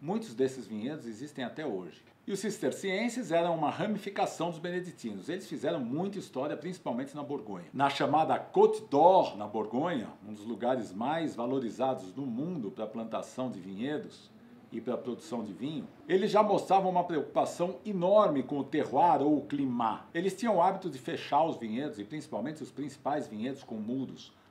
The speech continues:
o que eles chamam até hoje de clos. Clos significa justamente área fechada. O Clos de Tar,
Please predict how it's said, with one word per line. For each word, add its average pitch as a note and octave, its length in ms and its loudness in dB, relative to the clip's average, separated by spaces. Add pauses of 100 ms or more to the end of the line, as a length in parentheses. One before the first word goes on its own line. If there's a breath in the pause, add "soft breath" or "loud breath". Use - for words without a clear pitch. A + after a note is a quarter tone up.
o B2 100 -8
que - 120 -6
eles C#3+ 160 0
chamam C#3 340 0
até A2 160 -4
hoje D3+ 260 2
de - 100 -8
clos. C#3 440 0
Clos A3+ 300 0
significa C3+ 500 -4
justamente C3 560 -2
área B2+ 220 2
fechada. G2 640 -6
O B2+ 100 -8
Clos F#3+ 300 2
de C3+ 100 2
Tar, D3 480 -2